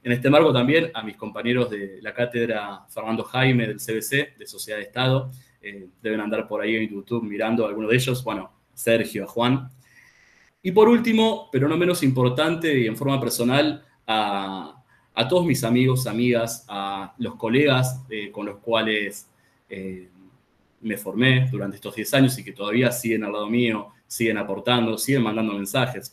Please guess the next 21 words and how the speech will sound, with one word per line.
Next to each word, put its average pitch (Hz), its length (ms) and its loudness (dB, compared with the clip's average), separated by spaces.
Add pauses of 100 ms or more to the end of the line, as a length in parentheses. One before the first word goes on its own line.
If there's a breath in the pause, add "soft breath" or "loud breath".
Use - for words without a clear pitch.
Tengo 110 160 -6
acá 107 100 -6
el 113 80 -4
celular 107 320 -4
con 104 160 -6
el 98 60 -10
cronómetro 117 560 2
y 101 100 -12 (960 soft breath)
tendría 113 300 4
que 120 60 6
haber 120 100 10
desactivado 113 440 0
las 107 120 0
notificaciones. 117 840 0 (580 loud breath)
Eh, 135 420 4
y 180 60 0
por 202 160 4
último, 214 540 2
a 120 60 0
mi 123 100 4
familia, 127 640 2